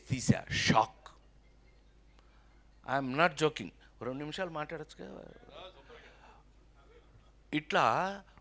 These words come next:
బొమ్మలేసింది రబ్బాయి. ఎవరు, జయదేవ్ ఎవరు వేశారు, జయదేవ్ అని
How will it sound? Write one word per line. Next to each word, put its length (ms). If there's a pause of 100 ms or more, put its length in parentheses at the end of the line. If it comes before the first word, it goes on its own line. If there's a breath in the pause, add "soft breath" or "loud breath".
(200)
బొమ్మలేసింది 640
రబ్బాయి. 300 (360 soft breath)
ఎవరు, 220
జయదేవ్ 540
ఎవరు 220
వేశారు, 600 (400 soft breath)
జయదేవ్ 560
అని 340